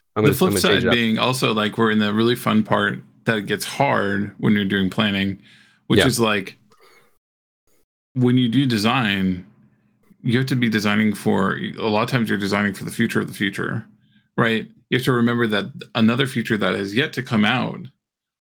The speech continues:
Speaker 2: will have been out,
Speaker 1: Hmm.
Speaker 2: and you're building on top of that.
Speaker 1: Cool.
Speaker 2: So you're
Speaker 1: Yeah,
Speaker 2: like,
Speaker 1: great.
Speaker 2: you're like, "Oh, this, this doesn't sit alone, and it doesn't just augment the thing that exists today. It aug-, augments the thing that's being built today."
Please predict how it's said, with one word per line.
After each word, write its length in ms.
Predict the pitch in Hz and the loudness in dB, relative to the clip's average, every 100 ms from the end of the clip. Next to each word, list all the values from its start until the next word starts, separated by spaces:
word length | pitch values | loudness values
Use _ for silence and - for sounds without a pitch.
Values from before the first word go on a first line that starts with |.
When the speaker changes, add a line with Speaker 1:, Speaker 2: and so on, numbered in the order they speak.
| - | -2
Speaker 2:
will 100 | 117 | 0
have 380 | 120 107 101 110 | 0 -2 -2 0
been 400 | 123 117 110 - | 2 2 0 -2
out, 380 | 107 98 101 - - | -2 0 -4 -2 4
Speaker 1:
Hmm. 280 | 113 104 92 - _ - | 6 6 2 -4 _ -2
Speaker 2:
and 120 | 120 | 0
you're 80 | 107 | 2
building 280 | 117 113 113 | 2 0 2
on 120 | 104 | 0
top 160 | 104 - | -2 -6
of 100 | 92 | -2
that. 420 | 87 - - - _ _ _ _ | -2 -2 -6 -18 _ _ _ _
Speaker 1:
Cool. 180 | - 101 | 4 4
Speaker 2:
So 120 | 110 | 4
you're 80 | 113 | 4
Speaker 1:
Yeah, 140 | 107 98 | 4 4
Speaker 2:
like, 300 | 107 95 - | 2 -4 0
Speaker 1:
great. 140 | 95 | 2
Speaker 2:
you're 80 | 90 | 4
like, 220 | 107 107 - | 2 -2 -2
"Oh, 180 | 127 123 | 0 2
this, 240 | 113 110 | 0 -2
this 320 | 135 135 131 | -2 0 0
doesn't 380 | - 147 151 123 | -2 -2 -2 -4
sit 220 | - 143 | -2 0
alone, 760 | 110 101 131 156 104 98 101 104 _ _ _ 160 | 0 0 2 2 0 -2 -2 -4 _ _ _ 0
and 200 | 151 165 | 2 2
it 80 | |
doesn't 300 | 135 123 127 | 2 2 2
just 260 | 120 113 - | 0 -4 -4
augment 400 | 87 117 110 113 | -2 0 0 0
the 80 | 110 | 0
thing 220 | 117 110 | 2 2
that 120 | 104 | 2
exists 360 | 104 107 104 - | 0 -2 -4 -2
today. 400 | 104 107 98 - | 0 0 -2 -4
It 100 | - | -4
aug-, 420 | 113 113 113 113 | -2 -2 -2 -4
augments 500 | - 123 110 113 110 | -2 -2 0 0 0
the 100 | - | -4
thing 200 | 98 120 | -2 0
that's 160 | 107 95 | 0 -2
being 220 | 110 95 | -4 -2
built 260 | 107 135 131 | 0 -2 -4
today." 320 | - - 90 | -12 -10 -10